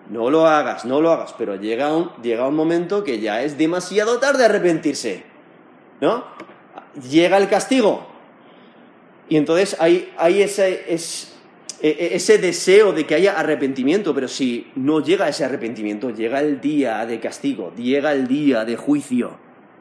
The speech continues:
Y eso es lo que nos está presentando aquí, el derramamiento de la ira de Dios. Y por ello aquí en esta secuencia es, es muy acelerada, no hay tiempo para un interludio,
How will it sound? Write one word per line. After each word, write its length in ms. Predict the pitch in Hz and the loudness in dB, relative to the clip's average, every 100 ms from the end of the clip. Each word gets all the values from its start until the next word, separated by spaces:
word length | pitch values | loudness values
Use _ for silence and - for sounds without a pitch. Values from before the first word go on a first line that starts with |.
| - - - - - - - | -20 -20 -20 -20 -20 -20 -6
Y 60 | 127 | -2
eso 120 | 165 | 0
es 60 | |
lo 80 | 180 | 0
que 80 | 151 | 0
nos 60 | 123 | 0
está 120 | 139 | -2
presentando 400 | 135 131 117 104 | -2 -4 -4 -6
aquí, 220 | - 175 151 | -6 -6 -2
el 240 | 143 131 | -2 0
derramamiento 580 | 139 123 113 123 160 175 | -2 0 0 0 2 2
de 140 | 139 | 2
la 260 | 123 123 - | 0 -2 -6
ira 380 | 202 196 196 190 185 170 | -2 4 4 4 2 4
de 120 | 139 | 4
Dios. 800 | 120 127 151 147 139 - - - - - - - - - - - | 2 4 4 4 0 -6 -6 -12 -20 -20 -20 -20 -20 -20 -20 -2
Y 100 | 151 | 2
por 140 | 151 | 4
ello 160 | 175 233 | 6 4
aquí 260 | - 226 220 | 4 4 4
en 80 | |
esta 240 | 180 - 220 | 4 2 2
secuencia 760 | 202 - 185 220 233 170 156 | 2 4 4 4 2 2 2
es, 180 | 165 - | 2 4
es 180 | 196 190 | 2 4
muy 240 | 185 214 | 4 6
acelerada, 1040 | 285 254 226 190 175 240 165 139 170 - - - - - 175 | 4 4 4 6 6 6 4 2 0 -4 -16 -20 -20 -6 4
no 120 | 208 | 8
hay 140 | 277 | 8
tiempo 480 | - 226 302 277 226 | 6 6 8 8 6
para 220 | 185 180 | 8 6
un 80 | 175 | 6
interludio, 880 | 175 170 156 143 135 123 131 165 | 4 4 4 4 2 4 2 2